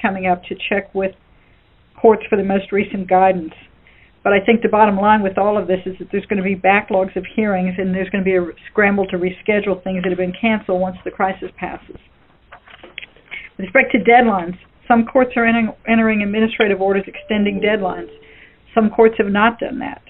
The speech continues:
Um, we are cautioning our lawyers and clients to be very careful because there are some deadlines that are jurisdictional and cannot be extended.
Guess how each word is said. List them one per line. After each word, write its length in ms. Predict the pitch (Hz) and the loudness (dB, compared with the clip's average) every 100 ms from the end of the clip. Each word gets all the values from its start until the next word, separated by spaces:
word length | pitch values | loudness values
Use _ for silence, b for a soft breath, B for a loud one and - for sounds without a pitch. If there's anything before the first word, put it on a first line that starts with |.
| - b b b b - | -20 b b b b 2
Um, 360 | 185 180 185 | 2 2 0
we 180 | 202 262 | 2 4
are 100 | 233 | 4
cautioning 540 | - 226 220 220 208 | 4 4 4 0 0
our 320 | 196 190 214 208 | 2 4 2 -2
lawyers 360 | 208 202 202 190 | 0 2 2 0
and 160 | 180 | -6
clients 460 | 180 190 196 190 185 - | -4 -2 -2 -2 -6 -12
to 60 | 185 | -6
be 140 | 196 | -2
very 280 | 190 208 208 | 2 2 2
careful 400 | - 214 208 185 | 0 -2 -2 -4
because 280 | 185 196 185 | -4 -4 -2
there 120 | 185 | -2
are 140 | 180 | -2
some 200 | 208 208 | -2 -2
deadlines 420 | 196 202 196 190 190 | 0 0 0 -4 -2
that 80 | |
are 100 | 185 | -2
jurisdictional 680 | 185 190 185 - 208 202 190 | 0 -2 -2 -2 -4 -2 -6
and 120 | 185 180 | -8 -8
cannot 260 | 190 180 180 | -4 -2 -2
be 80 | 175 | -6
extended. 640 | - - 190 190 - - | -8 -6 -4 -4 -6 -10